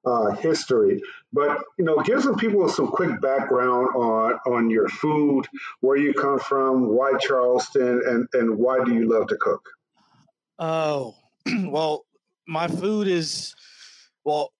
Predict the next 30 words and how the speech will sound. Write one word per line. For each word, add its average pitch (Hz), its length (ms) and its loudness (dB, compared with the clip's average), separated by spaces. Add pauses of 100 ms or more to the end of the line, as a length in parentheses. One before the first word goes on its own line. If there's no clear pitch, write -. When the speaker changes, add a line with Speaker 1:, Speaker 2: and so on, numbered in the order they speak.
(140)
Speaker 2:
everyone 190 380 -2
knows 165 360 -2
I'm 156 180 -4
a 143 360 -4 (200)
chef - 340 -6
instructor 147 480 -6
at 127 120 -12
the 123 80 -20
Culinary 151 380 -6
Institute 147 300 -10
of 131 100 -8
Charleston, 139 680 -8 (120)
um, 123 220 -16
here 139 260 -10
in 127 80 -12
Charleston, 127 420 -8
South 127 260 -8
Carolina. 127 640 -12 (600)
Um, 147 400 -4 (500)
and 175 320 -2 (880)
my 170 260 0
journey 180 500 -4
to, 156 420 -2 (160)
to 156 80 -10
Charleston 143 840 -6
just - 220 -10
comes 147 340 -4
through 143 420 -2
working 135 800 -8
in 127 480 -14